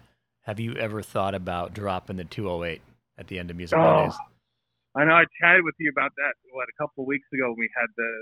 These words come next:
Speaker 2: the kind of the Canadian band. Um, I, I, I did talk with Ma-, Amanda about it, and it is something that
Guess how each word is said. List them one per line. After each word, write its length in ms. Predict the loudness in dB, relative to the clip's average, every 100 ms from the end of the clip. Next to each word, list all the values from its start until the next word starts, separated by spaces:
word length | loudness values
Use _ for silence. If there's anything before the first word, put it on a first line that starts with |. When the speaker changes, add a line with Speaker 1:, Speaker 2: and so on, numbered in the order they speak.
| -12 -8
Speaker 2:
the 360 | -6 -6 -10 -18 _ _ _
kind 120 | 0 0
of 120 | 0
the 80 | -2
Canadian 560 | 4 6 6 6 4
band. 260 | 2 -2 -4 _ _ _ _ _
Um, 520 | 6 8 8 4 0 -4 _ _ _ _ 4
I, 140 | 6 6
I, 120 | 4 2 2
I 80 | 0 2
did 140 | 0 2
talk 180 | 0 0
with 100 | -4 -4
Ma-, 220 | -6 -4
Amanda 480 | -6 -4 -4 -4 -4
about 240 | -4 -4
it, 80 | -6 -10
and 320 | -8 -4 -4 -6 _ _ -2
it 140 | 4
is 160 | 4 2 0
something 420 | -2 0 -2 0 2
that 160 | 0